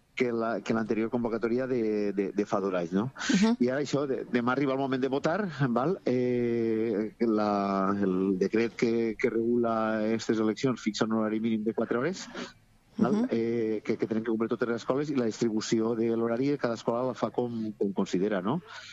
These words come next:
Speaker 1: Des
Speaker 2: Sí.
Speaker 1: de les ampa i demés sí que hem, hem intentat, no? Pues que, que s'oferisca horari de matí i de vesprada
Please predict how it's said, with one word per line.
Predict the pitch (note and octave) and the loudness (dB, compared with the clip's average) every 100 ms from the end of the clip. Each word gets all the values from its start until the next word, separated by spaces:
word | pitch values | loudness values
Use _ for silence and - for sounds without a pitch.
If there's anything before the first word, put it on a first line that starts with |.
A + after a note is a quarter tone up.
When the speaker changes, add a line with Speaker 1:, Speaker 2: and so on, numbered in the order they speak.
| - - - | -20 -20 -2
Speaker 1:
Des | A2+ | 0
Speaker 2:
Sí. | G#2+ | 2
Speaker 1:
de | A2+ A2+ | 0 0
les | A2 G#2+ A#2 | 0 0 0
ampa | B2+ C3 B2 | -2 -2 -2
i | |
demés | B2+ C3+ C#3 | -2 -4 -2
sí | D3+ | -2
que | C#3 A#2 | 0 -2
hem, | A2+ A#2 A2+ A2 G#2+ G2+ | -2 -4 -2 -4 -2 0
hem | G#2 | 0
intentat, | G2+ F#2 A#2 | 0 0 0
no? | A#2+ C#3 | -2 -2
Pues | - | -2
que, | - G2 | -2 -2
que | G2+ | -2
s'oferisca | G#2 - F#2+ - G2+ | -2 0 0 0 0
horari | G2 G2 G2+ | 0 0 0
de | G2 | -2
matí | G2 G#2 | 0 2
i | G#2 | 2
de | G2 | 0
vesprada | G2 G#2+ A2 C#3 | -2 -4 -4 -8